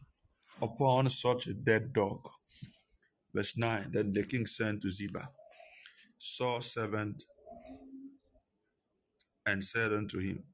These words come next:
okay, called to David and said to him, "I have given unto thy master's sons all that pertaineth to Saul and to all his house."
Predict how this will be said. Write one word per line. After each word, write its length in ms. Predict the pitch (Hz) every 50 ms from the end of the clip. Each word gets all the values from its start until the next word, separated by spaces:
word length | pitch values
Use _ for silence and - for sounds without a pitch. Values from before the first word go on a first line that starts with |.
| _ - - 117
okay, 180 | 113 113 98
called 360 | 95 - - 127 123 120 120 113
to 80 | 104
David 200 | 101 107 110 107
and 120 | 101 104 104
said 200 | - 110 104 -
to 80 | -
him, 220 | 98 98 95 90 - - _ _ - - - - _ - - - _ _ _ - - _ _ -
"I 100 | - 104
have 260 | 107 104 104 104 107 120
given 600 | 139 135 135 143 139 139 139 139 131 135 - - - _ _ _ _ _ - -
unto 720 | 120 120 120 120 117 120 120 113 113 113 113 113 113 113 117 - - - - _ _ _ _ _ _ - -
thy 140 | 104 101 98
master's 560 | 98 101 110 113 117 113 - 117 113 113 - -
sons 640 | - 107 98 95 95 98 - - - - - - - - _ _ _ - - - _ _ -
all 760 | - 113 113 113 110 113 113 110 113 113 107 90 107 120 - _ _ _ _ _ _ _ _ -
that 260 | 104 104 101 95 - - -
pertaineth 840 | 101 101 101 - 107 113 113 113 110 107 107 107 110 - - - - _ _ _ _ _ _ _ -
to 180 | - - 98 92
Saul 640 | - - - 110 101 95 95 95 107 120 117 - - - _ _ _ - - - -
and 200 | 101 98 98 95
to 100 | - 92 - -
all 520 | - 107 104 104 104 104 104 104 104 104 101 104 113 - _ _ _ _ - - - - - - _ _ _ _ _
his 300 | - 110 104 101 - - -
house." 720 | 113 110 98 98 - - - - - - - - -